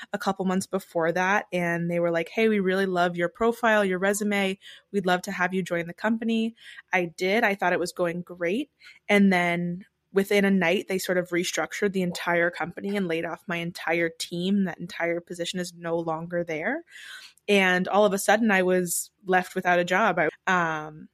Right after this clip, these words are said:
you know, we were, I was the breadwinner. It was me, my husband, and our daughter living on our own. And, um,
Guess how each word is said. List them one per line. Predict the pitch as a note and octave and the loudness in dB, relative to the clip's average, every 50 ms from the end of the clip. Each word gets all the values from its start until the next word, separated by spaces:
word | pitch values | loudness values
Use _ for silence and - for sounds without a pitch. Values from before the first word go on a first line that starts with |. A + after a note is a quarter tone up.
| _ _ - | _ _ -6
you | F#3+ F#3 | -4 -4
know, | E3+ D#3+ F3 | -2 -2 -2
we | F#3+ F#3 F#3 F3 | 0 0 -2 0
were, | E3+ E3+ F3 E3+ E3 E3+ E3+ - - | 0 2 2 2 2 2 0 0 0
I | E3+ E3+ | 0 0
was | F3 F3+ - | 0 0 -2
the | F#3 | 0
breadwinner. | F3 F#3 F3 E3+ E3+ F#3 F#3+ F#3+ G#3 A3 A3+ G3+ | 2 2 2 2 2 2 2 4 4 4 4 4
It | E3 | 2
was | - F3 D#3 D#3+ - | 0 -2 -6 -6 -10
me, | - F#3 F3 E3+ F3+ F#3+ | -10 -8 -6 -4 -2 0
my | F#3+ F#3 F3+ | 0 0 -2
husband, | F3+ E3+ E3+ E3 - - F#3 F#3 | -2 -2 -4 -4 -4 -6 -4 -2
and | F3+ F3+ | 0 0
our | F3 F3 F3 | 0 -2 -2
daughter | - E3+ D#3 D#3+ F3 F#3+ G3+ | -2 -4 -4 0 2 2 2
living | G3 F3+ E3+ E3+ F3+ F3+ F3+ | 2 2 0 0 0 -2 -2
on | F3 E3+ F3 | -2 -2 -2
our | F3 F3 E3+ D#3+ | -2 -2 -2 -2
own. | D3 D3+ F3+ G#3+ A#3+ A#3+ A3 | -4 -4 -2 -2 -2 -2 -2
And, | F3+ E3+ E3 E3 E3 - - - - - - - - - - - | -4 -6 -8 -12 -14 -14 -16 -18 -18 -18 -18 -18 -20 -10 -2 0
um, | F#3 F3+ E3 D#3 D3 D3+ D#3 D#3+ F3 F3 | 0 2 2 0 -2 -6 -8 -8 -10 -10